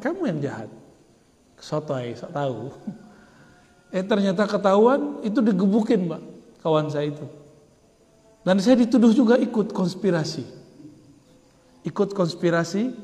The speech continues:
bantu dia maling. Kenapa? Karena dulu ada handphone teman-teman kita, mirip dengan handphone yang saya punya. Saya belinya dari dia. Itulah,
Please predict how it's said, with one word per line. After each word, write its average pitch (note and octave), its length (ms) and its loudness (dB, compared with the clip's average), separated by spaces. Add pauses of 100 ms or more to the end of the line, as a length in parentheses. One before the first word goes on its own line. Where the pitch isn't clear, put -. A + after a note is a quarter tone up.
(280)
bantu D#3+ 480 -2
dia F#3 160 2
maling. F3 320 0 (1040)
Kenapa? F3+ 560 -2 (640)
Karena E3 320 -2
dulu E3+ 320 2
ada D3+ 160 0
handphone D#3 560 0
teman-teman D#3 560 -4
kita, G3 320 -6 (720)
mirip A#3 320 0
dengan E3 160 0
handphone D3 480 -2
yang E3+ 80 -4
saya F#3 160 -2
punya. A#3 320 -4 (640)
Saya G#3+ 320 2
belinya G3+ 400 2
dari G#3 240 2
dia. F#3+ 240 0 (3750)
Itulah, F3+ 400 -2